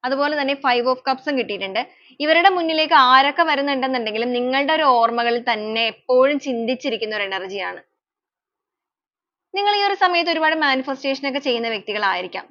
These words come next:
പ്രാർത്ഥനകളിലൂടെ മുന്നോട്ടേക്ക് പോകുന്ന വ്യക്തികളായിരിക്കാം. തീർച്ചയായിട്ടും ഞാൻ ആദ്യം പറഞ്ഞു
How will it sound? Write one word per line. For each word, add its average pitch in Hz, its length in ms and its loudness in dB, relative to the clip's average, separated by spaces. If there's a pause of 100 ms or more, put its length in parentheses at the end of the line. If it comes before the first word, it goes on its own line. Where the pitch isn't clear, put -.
(120)
പ്രാർത്ഥനകളിലൂടെ 302 840 0
മുന്നോട്ടേക്ക് 214 440 -4
പോകുന്ന 196 200 -6
വ്യക്തികളായിരിക്കാം. 190 680 -6
തീർച്ചയായിട്ടും 254 460 -2
ഞാൻ 262 160 0
ആദ്യം 233 280 0
പറഞ്ഞു 214 200 -4